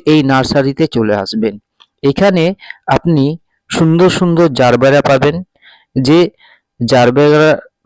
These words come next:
বেরার কোয়ালিটি হচ্ছে এক্সট্রাঅর্ডিনারি। এখানে সমস্ত রকম জারবেরা আপনি,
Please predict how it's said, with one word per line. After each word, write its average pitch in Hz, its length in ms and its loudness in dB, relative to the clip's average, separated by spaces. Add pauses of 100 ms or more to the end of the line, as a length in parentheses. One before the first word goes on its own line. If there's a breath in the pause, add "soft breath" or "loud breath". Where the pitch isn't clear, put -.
বেরার 135 300 2 (120)
কোয়ালিটি 135 480 0
হচ্ছে 139 400 -2 (220)
এক্সট্রাঅর্ডিনারি। 120 1000 0 (600 loud breath)
এখানে 165 240 -2 (180)
সমস্ত 175 420 0
রকম 170 340 2 (160)
জারবেরা 135 460 2 (220)
আপনি, 135 220 -4